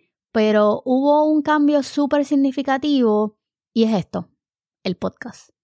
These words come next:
Esto comenzó a finales del dos mil dieciocho, o sea, el mismo año que se creó Mamá Hace de Todo, pero como que no quería, no sentía que estaba preparada.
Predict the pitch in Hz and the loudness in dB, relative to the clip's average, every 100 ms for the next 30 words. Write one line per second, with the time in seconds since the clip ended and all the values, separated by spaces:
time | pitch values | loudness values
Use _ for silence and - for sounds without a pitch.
0 | _ _ _ _ _ - 247 311 320 311 | _ _ _ _ _ -4 -2 0 2 2
1 | 285 285 262 - 226 196 233 262 226 214 | 2 0 -2 0 0 2 2 2 0 0
2 | 196 185 175 202 247 196 165 175 170 175 | 0 0 0 -2 -2 -2 -2 -4 -4 -2
3 | 185 202 196 214 220 220 196 175 185 190 | 0 0 0 -2 -4 -4 -4 -2 -2 -4
4 | 185 214 214 165 165 180 _ _ _ _ | -4 -2 -2 -4 -4 -6 _ _ _ _
5 | _ - 247 240 240 233 233 233 226 - | _ -2 2 2 2 2 2 2 2 -2
6 | _ _ _ _ _ - 240 233 226 226 | _ _ _ _ _ -8 -2 -2 0 0
7 | 226 226 240 262 302 214 175 175 185 247 | 2 2 2 0 0 2 0 0 -2 -2
8 | 247 262 254 247 226 - 208 214 226 208 | -2 0 0 0 -4 -2 0 0 0 0
9 | 175 170 170 151 160 | 2 2 2 0 -2